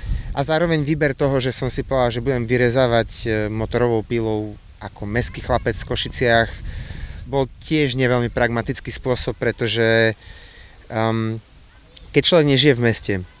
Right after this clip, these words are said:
dajme tomu, už sa narodí niekde v dome s veľkou šopou,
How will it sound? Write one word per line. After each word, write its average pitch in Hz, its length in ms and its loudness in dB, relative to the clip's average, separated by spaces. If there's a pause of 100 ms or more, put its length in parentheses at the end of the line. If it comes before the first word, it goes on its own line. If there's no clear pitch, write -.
(100)
dajme 123 320 2
tomu, 120 600 0
už 143 160 -2
sa 120 120 0
narodí 117 240 2
niekde 110 340 0
v 101 100 -8
dome 110 460 4
s 104 100 -2
veľkou 110 360 0
šopou, 117 640 4